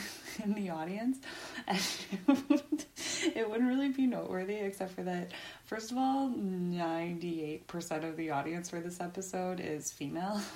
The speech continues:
<laughs> or female presenting. Um, this is the one guy who looks like his mom dragged him here, and he might have gotten been like, "Oh, well, I guess if it's the Jerry Springer show, it can't be that bad." <laughs>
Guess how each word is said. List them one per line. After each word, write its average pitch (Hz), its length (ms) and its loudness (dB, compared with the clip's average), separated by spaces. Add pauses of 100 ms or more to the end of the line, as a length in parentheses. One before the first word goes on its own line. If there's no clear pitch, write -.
<laughs> - 220 -14
or 196 140 0
female - 440 -6
presenting. 220 640 -2 (580)
Um, 170 520 4
this 170 240 -2
is 175 200 -2
the 180 100 2
one 156 200 0
guy 160 240 0
who 180 160 0
looks 156 340 -4
like 156 260 -2
his 165 300 -4
mom 151 340 -2
dragged 151 300 -4
him 170 640 -2 (140)
here, 247 460 -2
and 160 480 -2
he 160 360 -4
might 156 280 -2
have 156 140 -8
gotten 156 340 -4
been 165 160 -6
like, 165 160 -6 (400)
"Oh, 294 280 4
well, 220 500 4
I 202 80 0
guess 208 380 0
if 196 120 -8
it's 196 140 -4
the 190 120 -4
Jerry 185 240 -2
Springer 185 320 -2
show, 165 280 0
it 165 80 -2
can't 175 220 -2
be 180 80 -2
that 170 220 2
bad." 160 200 2 (800)
<laughs> 254 100 6